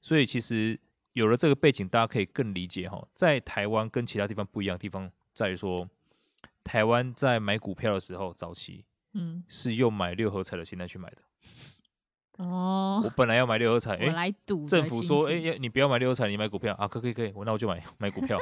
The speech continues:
Speaker 2: <laughs>
Speaker 1: 但心里面还是想说：“那我就当六合彩再买。”
Speaker 2: 嗯哼。
Speaker 1: 所以就是用赌的。对，那也因为这样子，其实我们早期啊，呃，大家对于股票的认知啊，就是所谓的交易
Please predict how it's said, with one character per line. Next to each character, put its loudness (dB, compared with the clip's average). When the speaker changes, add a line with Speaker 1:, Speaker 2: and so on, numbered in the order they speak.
Speaker 2:
<laughs> -12
Speaker 1:
但 6
心 2
里 2
面 6
还 4
是 0
想 0
说 2
：“那 -4
我 2
就 0
当 0
六 0
合 2
彩 -4
再 -4
买。” -10
Speaker 2:
嗯 -4
哼。 -6
Speaker 1:
所 0
以 2
就 -4
是 -4
用 -2
赌 -10
的。 -10
对， -8
那 4
也 2
因 0
为 2
这 2
样 4
子， -6
其 -6
实 -2
我 2
们 -4
早 -4
期 -8
啊， -4
呃， -4
大 0
家 2
对 0
于 -2
股 -8
票 0
的 -2
认 -2
知 -12
啊， -4
就 -6
是 -6
所 -4
谓 0
的 0
交 0
易 -10